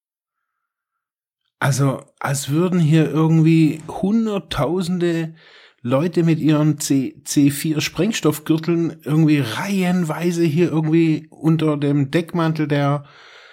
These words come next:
Gutgläubigkeit und der Flüchtlingsbewegung irgendwie hier ins Land gelassen. Wir müssen mehr überwachen und mehr zensieren. Wenn ich sowas höre,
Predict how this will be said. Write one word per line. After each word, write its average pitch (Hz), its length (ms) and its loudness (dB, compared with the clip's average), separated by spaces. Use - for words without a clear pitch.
Gutgläubigkeit 156 920 2
und 143 160 -2
der 131 140 0
Flüchtlingsbewegung 160 1400 0
irgendwie 156 280 2
hier 147 220 0
ins 156 160 -6
Land 233 300 -6
gelassen. 113 600 -8
Wir 95 180 -6
müssen 101 360 -2
mehr 101 280 -4
überwachen 95 720 -6
und 82 180 -6
mehr 110 480 -2
zensieren. 92 800 0
Wenn 101 140 2
ich 101 120 -4
sowas 156 360 2
höre, 135 420 0